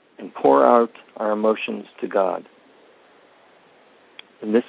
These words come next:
way, our prayers will be answered, and may all the prayers of Klal Yisrael be answered by our just, kind, and merciful God.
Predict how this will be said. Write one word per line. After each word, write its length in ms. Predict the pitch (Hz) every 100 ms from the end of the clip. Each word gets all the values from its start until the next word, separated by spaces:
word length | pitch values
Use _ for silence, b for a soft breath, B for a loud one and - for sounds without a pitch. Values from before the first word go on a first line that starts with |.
| -
way, 400 | 117 110 101 92 _ _ _ _ _ _ _ _ -
our 120 | 101
prayers 440 | - 127 117 110 - 247
will 120 | 117
be 200 | 95 107
answered, 560 | 110 110 - 110 101 - _ _ _ _ _ _ _ _ _
and 100 | 107
may 140 | 104
all 280 | - 123 143
the 100 | 127
prayers 420 | - 113 101 90 - _ _ _ _ _ _ _ -
of 80 | 104
Klal 360 | - 117 117 107
Yisrael 280 | - 110
be 140 | 101 110
answered 500 | 107 - - 101 - _ _ _ _ _ _ _ _ -
by 160 | 104
our 120 | 95 98
just, 300 | - 110 - - - - _ _ _ _ _ _ _ -
kind, 580 | - 117 110 101 101 87 _ _ _ _ _ _ -
and 140 | 101
merciful 480 | 104 101 107 - 104
God. 320 | 101 87 82